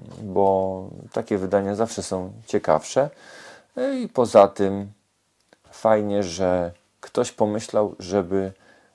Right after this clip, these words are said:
zrobić takie remiksy i wydać to na winylu. Szapoba za pomysł, szacuneczek. Ja ze swojej strony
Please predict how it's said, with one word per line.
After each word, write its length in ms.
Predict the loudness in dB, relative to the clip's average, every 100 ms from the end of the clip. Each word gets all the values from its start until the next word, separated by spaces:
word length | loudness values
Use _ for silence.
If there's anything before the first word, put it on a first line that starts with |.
| _
zrobić 500 | -12 -4 -2 -2 -4
takie 260 | -6 -4 -2
remiksy 640 | -2 -2 -8 -6 -6 -6 -10 _ _ _
i 120 | -14
wydać 580 | -4 -2 4 4 4 0
to 280 | 0 2 0 _
na 200 | -8 -6
winylu. 520 | -6 -6 -4 -4 -6 -12 _
Szapoba 540 | -12 -10 -8 -6 -4 -4
za 140 | -6
pomysł, 460 | -4 -4 -4 -8 -14
szacuneczek. 1080 | -16 -8 -8 -6 -10 -6 -6 -6 -6 -6 -10 _ -20 -20 -20 -20 -20 _ -12 -10 -10 -14 _
Ja 280 | 0 6 6
ze 160 | 4 -4
swojej 400 | 0 2 2 -2
strony 580 | -6 0 0 0 -6